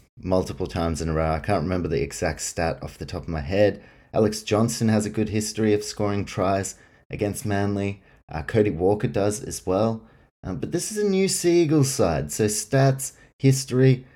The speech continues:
it doesn't matter too much, and I definitely think Manly, uh, they're capable of spoiling the party. But I'm gonna lean into the stats here. I'm gonna take the Rabbitohs. So second leg of the multi in N R L, we're gonna go with a head-to-head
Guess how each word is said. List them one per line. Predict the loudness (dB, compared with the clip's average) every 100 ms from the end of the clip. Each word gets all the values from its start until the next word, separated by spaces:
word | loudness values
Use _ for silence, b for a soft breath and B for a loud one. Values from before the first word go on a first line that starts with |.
| B
it | -2
doesn't | 2 4 4 2
matter | 2 0 0
too | 4 6
much, | 6 4 -4 -8 -6
and | -4
I | -4
definitely | 0 2 2 2 2 0
think | 0 0 -2 B B
Manly, | -4 0 2 2 2 0 -4 b _ _ -10
uh, | -6 -6 -2
they're | -2
capable | 2 0 0 0 0 0
of | -2
spoiling | -6 -2 0 0 0
the |
party. | -2 0 2 2 0 -2 b _ _ 0
But | 2
I'm | 2
gonna | 4 6
lean | 6 6 4
into | 2 -2
the | -6
stats | -2 0 0 -2
here. | 0 2 2 0 B B
I'm | -4 4
gonna | 4
take | 6 6 4
the | 2
Rabbitohs. | 2 2 2 4 4 4
So | 2 2 2 0
second | -2 2 4 6 6
leg | 6 6 2 B B -16
of | -4
the | 0
multi | 2 2 2 2 0 -4
in | -8
N | -2 2 2
R | 6
L, | 4 4 0 b b _
we're | -6
gonna | -4 -2
go | 4 6 6
with | 2 -4
a | -6
head-to-head | -2 -2 -2 -6 0 2 2